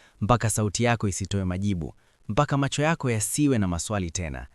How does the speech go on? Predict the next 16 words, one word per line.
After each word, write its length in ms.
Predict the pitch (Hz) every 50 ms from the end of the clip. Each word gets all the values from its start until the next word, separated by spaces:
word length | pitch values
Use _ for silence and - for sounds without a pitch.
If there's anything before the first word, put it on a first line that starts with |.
| _ _ _ _ _ _
Ndipo 300 | 101 101 127 123 107 123
akili 280 | 110 104 - 113 110 110
yake 240 | 117 120 - - 113
huanza 500 | 95 101 107 110 123 127 123 110 113 107
kuwa 240 | - - 120 113 107
na 100 | 104 98
nafasi 460 | 98 95 - - 120 113 101 - 95
ya 60 | 87
kutafakari. 680 | - 87 - 85 - 85 - - 90 69 58 - - - _ _ _ _ _ _ _ _ _ _ _ _ _ _ _ _
Kumwacha 440 | - - 135 147 160 175 - - 165
bila 200 | 160 165 160 151
kumfukuza 760 | - - 135 123 - - 127 - - 156 123 95 92 85 87
ni 120 | 98 104
kusema 340 | - 107 - - 127 113 107
kimya 240 | - - 101 95 87
kimya, 400 | - - 107 92 78 62 - -